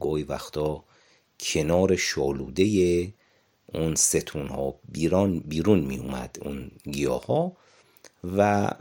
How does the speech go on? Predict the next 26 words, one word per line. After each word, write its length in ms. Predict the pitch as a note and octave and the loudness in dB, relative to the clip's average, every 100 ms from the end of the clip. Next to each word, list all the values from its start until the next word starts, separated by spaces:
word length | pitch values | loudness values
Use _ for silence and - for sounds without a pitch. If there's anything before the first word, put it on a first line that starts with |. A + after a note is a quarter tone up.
| - _ _ - | -14 _ _ -4
ما 120 | - | 0
یکی 180 | C#3+ C3+ | 2 2
دو 120 | A#2+ | 2
بار 160 | C3+ B2+ | 4 2
که 100 | A2+ | 0
ت-، 140 | - - | -6 -16
به 260 | - - | -16 -6
اصطلاح 400 | E2 - D#2+ F2 | -2 0 2 2
آزمایش 480 | D#2 D2 - - B2 | 2 -2 -4 -4 -2
کردیم، 180 | - G#3+ | -2 0
دیدیم 200 | G2 E2 | 0 0
بدی 260 | - D#3+ D#3+ | -2 0 2
نیست، 480 | D#3+ - - - - _ _ _ _ - | 2 0 -4 -8 -20 _ _ _ _ -2
می‌شه 220 | G#2+ G#2+ | 2 4
بخورن 640 | E2 D2 - D2+ C#2 C2+ | 4 2 2 0 0 -4
و 80 | C2 | -6
یک 200 | D2+ - | -6 -6
مقداری 760 | D#2 - D2+ D2+ D2 D2 D2+ - - | -8 -4 -4 -4 -2 -2 -4 -8 -8
ما 100 | D2 | -6
رو 100 | C2 | -4
سیر 360 | - F#2 B2 | -2 0 0
می‌کنه 460 | C3+ C3 B2+ B2+ B2 - _ _ _ - | 0 0 0 0 -4 -8 _ _ _ -10
و 380 | F#2+ A#2 A2+ A#2+ - _ _ - _ | 0 2 2 0 -6 _ _ -20 _
به 80 | - | -4
هر 100 | - | -2
حال 420 | - - - - | 2 4 4 2